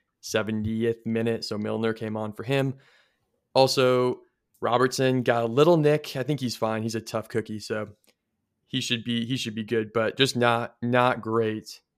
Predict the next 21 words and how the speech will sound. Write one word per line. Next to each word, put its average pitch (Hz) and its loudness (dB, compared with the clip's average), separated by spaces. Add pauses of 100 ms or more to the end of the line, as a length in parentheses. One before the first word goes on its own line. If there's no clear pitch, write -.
(120)
for 107 0
Liverpool's 107 -4
defense. 127 -2 (400)
On 127 6
the 127 4
other 190 6
side, 117 2 (260)
uh, 117 0
on 113 -4
the 113 -4
offensive 123 0
side, 110 -2 (520)
they 123 2
started 131 4
with 131 -2
the 127 -4
Fab 131 2
Four, 147 6
is 107 -2
what 110 -2
I've 113 2